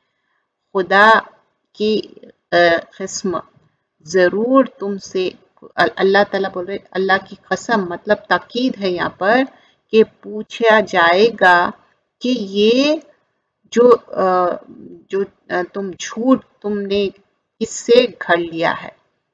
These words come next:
मतलब how you invented, कैसा ये झूठ बोल रहे, कैसा ये fabricate कर रहे, कैसा ये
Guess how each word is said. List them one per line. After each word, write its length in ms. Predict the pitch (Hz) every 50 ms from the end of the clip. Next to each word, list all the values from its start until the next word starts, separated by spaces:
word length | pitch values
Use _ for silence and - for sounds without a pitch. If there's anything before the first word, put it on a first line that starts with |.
| _ _ -
मतलब 260 | 208 214 240 254 240
how 340 | 240 - - - 208 220 247
you 200 | 262 254 262 262
invented, 720 | - - 202 196 190 190 185 190 185 180 - - - - - _
कैसा 400 | - 196 196 208 214 - 240 233
ये 140 | 220 208 185
झूठ 380 | - - - - 190 196 190 170 _ -
बोल 160 | 175 170 170
रहे, 160 | 170 180 180
कैसा 380 | - - 185 190 190 190 202 196
ये 280 | 196 190 196 214 220 233 240 _ _ _ _ - _ _ _ _
fabricate 680 | 196 185 185 - 170 - 208 202 _ - 196 190 185 -
कर 220 | _ - 180 170
रहे, 260 | 170 165 175 175 175 175
कैसा 420 | - _ 180 185 190 - - 208
ये 400 | 202 190 185 196 202 214 233 240